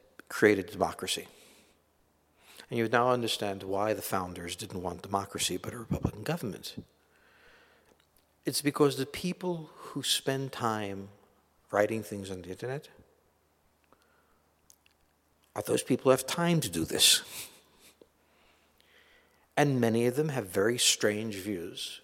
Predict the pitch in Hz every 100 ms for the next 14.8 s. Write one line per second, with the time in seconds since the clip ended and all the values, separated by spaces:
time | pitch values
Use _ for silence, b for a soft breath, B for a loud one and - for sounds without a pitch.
0 | _ 110 107 107 - 123 120 127 113 113
1 | - 139 139 151 - 127 - 117 113 113
2 | B B B _ - 113 90 85 113 117
3 | 110 107 101 95 - _ _ _ _ -
4 | 104 110 - 104 101 98 - 90 92 104
5 | 104 95 - 120 117 107 101 95 98 98
6 | B B B B B B B B B B
7 | - 92 92 90 87 113 123 - 120 104
8 | 101 95 95 101 - - _ _ - 104
9 | 107 127 160 - - - - - 85 92
10 | 90 87 87 - - _ _ - 95 90
11 | 92 92 87 85 - - - - 87 87
12 | 87 90 90 - _ B B B B B
13 | B B _ _ - 127 143 131 139 -
14 | 131 117 - 113 127 127 -